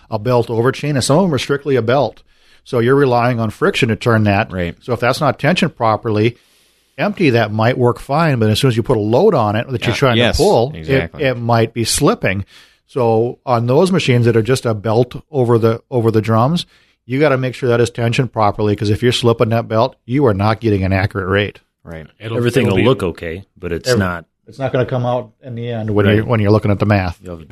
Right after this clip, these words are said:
Speaker 4: blindfold
Speaker 3: be
Speaker 4: tie
Speaker 3: erratic.
Speaker 4: flat.
Speaker 1: Yep.
Speaker 3: Yeah.
Speaker 2: Mm-hmm.
Speaker 1: It can
Speaker 3: And
Speaker 1: be
Speaker 3: like
Speaker 1: inconsistent. It's gonna slip more when the, when the box is full, and as you get down to the end, it's gonna probably work better.
Speaker 3: Yeah.
Speaker 1: So as you put that load on there, you're putting that resistance. So,
Speaker 3: Yeah.
Speaker 1: uh,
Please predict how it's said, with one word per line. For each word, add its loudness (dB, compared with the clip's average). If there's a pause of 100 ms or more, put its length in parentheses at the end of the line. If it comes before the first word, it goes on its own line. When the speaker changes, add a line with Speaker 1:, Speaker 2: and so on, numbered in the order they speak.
Speaker 4:
blindfold -2
Speaker 3:
be 0
Speaker 4:
tie -4
Speaker 3:
erratic. -8
Speaker 4:
flat. -20 (220)
Speaker 1:
Yep. -2
Speaker 3:
Yeah. -12 (120)
Speaker 2:
Mm-hmm. -2
Speaker 1:
It -2
can -2
Speaker 3:
And -2
Speaker 1:
be 2
Speaker 3:
like 2
Speaker 1:
inconsistent. -4 (520)
It's -8
gonna 0 (480)
slip 0
more 2
when 2
the, -2 (100)
when 0
the -2
box 0
is -2
full, 0
and 0
as 0
you 4
get 2
down 0
to -2
the 2
end, 0
it's -4
gonna -2
probably -2
work 0
better. -6 (300)
Speaker 3:
Yeah. -20 (240)
Speaker 1:
So 0
as 2
you 4
put 0
that 0
load 2
on 2
there, -2
you're 0
putting -6
that 0
resistance. 0
So, -4 (280)
Speaker 3:
Yeah. -20
Speaker 1:
uh, 0